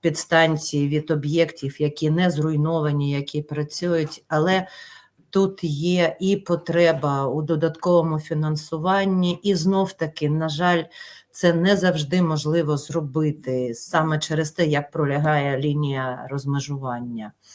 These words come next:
От. Але, е, маємо такий приклад, коли, е, були заживлені понад, е, тисячу споживачів, е, маються на увазі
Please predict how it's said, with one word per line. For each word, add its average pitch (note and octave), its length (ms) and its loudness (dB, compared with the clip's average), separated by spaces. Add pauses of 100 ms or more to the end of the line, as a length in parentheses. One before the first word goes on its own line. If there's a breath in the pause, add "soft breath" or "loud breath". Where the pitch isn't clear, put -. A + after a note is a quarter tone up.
(1000 loud breath)
От. C#3+ 380 -4
Але, G3+ 300 6
е, E3+ 960 4
маємо F#3+ 460 4
такий E3+ 400 -2
приклад, G3+ 840 0
коли, E3+ 580 0
е, D3 880 0
були F3+ 260 2
заживлені D#3+ 960 0 (400 loud breath)
понад, E3+ 440 2 (140)
е, D3+ 300 4
тисячу D#3+ 580 -4
споживачів, E3+ 1000 -2
е, D3+ 160 0
маються F#3 460 2
на D#3+ 180 0
увазі D3+ 580 2